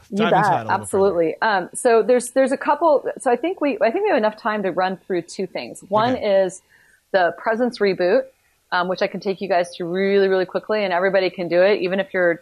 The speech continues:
Speaker 1: driving, you can still do it, but you're gonna do it with a little bit more care and
Speaker 2: <laughs>
Speaker 1: attention. Um,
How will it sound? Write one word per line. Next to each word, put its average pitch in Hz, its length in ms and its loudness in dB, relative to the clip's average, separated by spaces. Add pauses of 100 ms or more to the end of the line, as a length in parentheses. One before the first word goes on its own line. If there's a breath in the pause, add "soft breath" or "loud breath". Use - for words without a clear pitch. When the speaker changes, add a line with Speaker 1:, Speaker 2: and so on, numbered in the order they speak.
Speaker 1:
driving, 208 680 -4
you 226 120 -4
can 226 200 -4
still 233 240 -2
do 226 160 4
it, 247 160 2
but 196 100 -4
you're 165 100 -8
gonna 170 160 -8
do 175 100 -6
it 165 80 -2
with 170 140 -10
a 165 40 -12
little 165 200 -4
bit 175 120 -6
more 170 340 -8 (120)
care 160 280 -6 (240)
and 190 100 -2
Speaker 2:
<laughs> 175 140 -12
Speaker 1:
attention. 196 560 -10 (460 soft breath)
Um, 175 400 -2